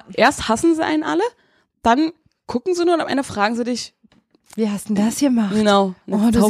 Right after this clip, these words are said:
Speaker 2: siehst so glücklich aus.“
Speaker 1: Zauberei. Ich
Speaker 2: Ja.
Speaker 1: mal mir einfach mein Gesicht so rum.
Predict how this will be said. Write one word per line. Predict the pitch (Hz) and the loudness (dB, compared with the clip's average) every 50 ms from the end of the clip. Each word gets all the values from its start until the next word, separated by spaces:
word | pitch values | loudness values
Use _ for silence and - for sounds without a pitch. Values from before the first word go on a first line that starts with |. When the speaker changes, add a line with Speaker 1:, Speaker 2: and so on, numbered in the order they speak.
| 220 | 4
Speaker 2:
siehst | 202 220 | 2 2
so | 226 226 | 2 2
glücklich | - 226 262 - 277 269 202 190 - | 2 0 -2 0 -2 -4 -4 -4 -4
aus.“ | 151 170 170 170 170 | -4 -4 -4 -6 -4
Speaker 1:
Zauberei. | - 240 254 277 269 269 247 214 180 - | -4 -2 0 0 0 0 -2 -4 -6 -8
Ich | _ - 196 | _ -6 -4
Speaker 2:
Ja. | 208 208 202 208 202 - - | -2 -2 -2 -2 -4 -6 -4
Speaker 1:
mal | 302 208 208 220 | -2 -2 -2 -2
mir | 240 233 | -2 -4
einfach | 233 - 240 | -4 -4 -4
mein | 233 233 233 | -4 -2 -2
Gesicht | 233 202 233 226 - _ _ _ _ | -2 -2 -2 -4 -6 _ _ _ _
so | 196 202 226 | -6 -4 -4
rum. | 214 180 165 170 170 | -4 -4 -8 -10 -10